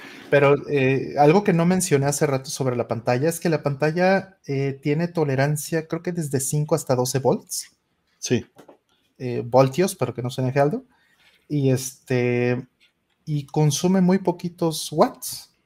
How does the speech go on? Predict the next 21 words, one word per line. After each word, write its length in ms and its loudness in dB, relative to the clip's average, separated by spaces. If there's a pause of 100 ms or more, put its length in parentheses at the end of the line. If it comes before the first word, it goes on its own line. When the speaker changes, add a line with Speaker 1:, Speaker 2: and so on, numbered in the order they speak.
(120)
Speaker 1:
Consume 960 2
como 480 0
cinco 960 2
y 80 -4
cachito, 500 -4
cinco 380 -2
punto 280 0
dos 200 -2
watts. 420 -4 (1000)
Entonces, 920 6
eh, 100 2
perfectamente 800 2
puedes 320 2
ponerle 420 2
un, 340 0
un 200 0
adaptador 540 2
de 80 4
U 80 6
S 180 0
B. 160 -2